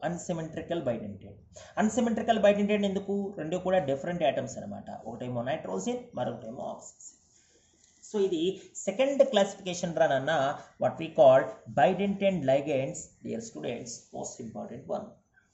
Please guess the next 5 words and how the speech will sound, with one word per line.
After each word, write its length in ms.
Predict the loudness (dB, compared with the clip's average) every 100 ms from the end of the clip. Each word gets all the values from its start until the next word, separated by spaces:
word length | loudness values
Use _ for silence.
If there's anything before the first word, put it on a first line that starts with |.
| _ _ _ _ _ _ _ _ _ _ _ _
Students, 540 | -10 -2 2 2 0 -8 -16 _
తర్వాతన 680 | 6 8 8 6 4 2 0 -8 -20 -20 _ _ 2
third 200 | 4 4
classification 600 | 4 2 2 -6 -6 -6
వచ్చేసి 720 | -6 -8 -6 -4 -4 -6 -10